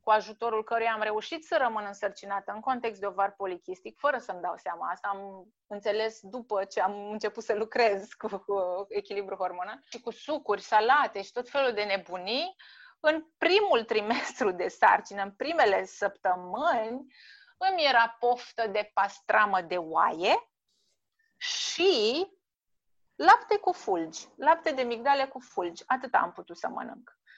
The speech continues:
Dacă vedeam ceva verde în față, mi se întorcea stomacul pe dos. Acolo este vorba de o adaptare și o formă de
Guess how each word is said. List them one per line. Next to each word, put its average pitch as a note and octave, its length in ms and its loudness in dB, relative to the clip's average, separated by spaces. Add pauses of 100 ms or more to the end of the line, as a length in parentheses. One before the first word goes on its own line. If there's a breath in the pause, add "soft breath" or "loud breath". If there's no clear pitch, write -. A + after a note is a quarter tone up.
Dacă D4+ 280 6
vedeam C4 380 4
ceva B3 280 6
verde A3 440 6
în G#3+ 100 -4
față, C4 380 4
mi B3 100 -2
se B3 120 -6
întorcea A3+ 400 0
stomacul A#3 480 0
pe F#3+ 120 0
dos. - 440 -12 (360 loud breath)
Acolo B3+ 320 8
este D#4+ 300 4
vorba C4+ 420 6
de A#3+ 120 4
o A3+ 140 6
adaptare G#3+ 1160 6 (340)
și A#3 760 0 (280)
o A#3 120 4
formă D4 540 4
de A#3 300 2